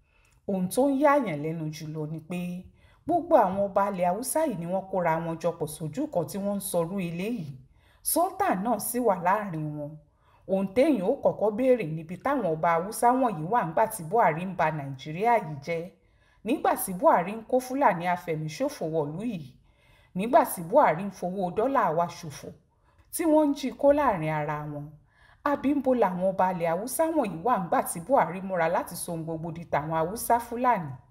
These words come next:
tó fìjọba Nàìjíríà sílẹ̀ tí ò ṣe, tó jẹ́jọba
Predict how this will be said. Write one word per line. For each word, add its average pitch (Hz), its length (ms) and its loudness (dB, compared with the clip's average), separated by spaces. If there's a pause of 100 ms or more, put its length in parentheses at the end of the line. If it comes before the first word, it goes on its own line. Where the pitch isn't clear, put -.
(480)
tó 370 120 -2
fìjọba 196 600 2
Nàìjíríà 175 580 0
sílẹ̀ 220 360 -2
tí - 220 -10
ò 180 100 -4
ṣe, 156 420 -10 (480)
tó 359 80 0
jẹ́jọba 359 520 2